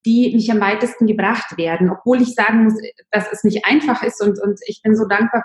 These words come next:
für die Unterstützung von meinem Mann und meinem Umfeld. Ohne die wäre es wahrscheinlich nicht notwendig gewesen,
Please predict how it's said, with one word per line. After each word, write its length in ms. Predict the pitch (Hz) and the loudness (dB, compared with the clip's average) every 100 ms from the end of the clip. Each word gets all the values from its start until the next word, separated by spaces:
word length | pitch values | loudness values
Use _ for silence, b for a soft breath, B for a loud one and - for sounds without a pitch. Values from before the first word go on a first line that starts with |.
| - | -2
für 100 | 214 | 0
die 100 | 202 | 0
Unterstützung 580 | 202 196 - - 220 208 | -2 -4 -6 0 0 0
von 140 | 202 | 0
meinem 280 | 196 190 190 | 2 2 2
Mann 200 | 196 233 | 2 2
und 120 | 208 | 0
meinem 240 | 185 190 185 | 0 -2 0
Umfeld. 540 | 233 262 - 185 214 - | 0 0 -2 -2 -2 0
Ohne 180 | 208 196 | 0 2
die 220 | 214 226 _ | 2 0 _
wäre 140 | 208 | -2
es 80 | 202 | -2
wahrscheinlich 340 | 202 202 196 190 | -4 -2 -2 -2
nicht 160 | 185 | 0
notwendig 560 | 220 262 196 185 180 - | 0 0 0 2 2 0
gewesen, 540 | 185 175 180 202 214 | -2 -2 0 0 -2